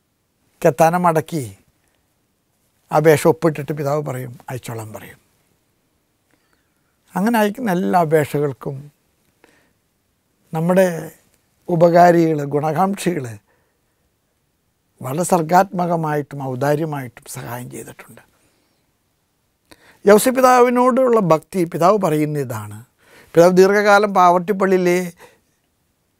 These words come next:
ജോലി ചെയ്തുകൊണ്ടായിരിക്കാം. യൗസേ പിതാവിനുള്ള ഭക്തി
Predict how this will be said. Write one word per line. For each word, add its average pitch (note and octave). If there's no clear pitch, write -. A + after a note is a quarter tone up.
ജോലി G#3+
ചെയ്തുകൊണ്ടായിരിക്കാം. D3
യൗസേ A#3
പിതാവിനുള്ള D4+
ഭക്തി C#3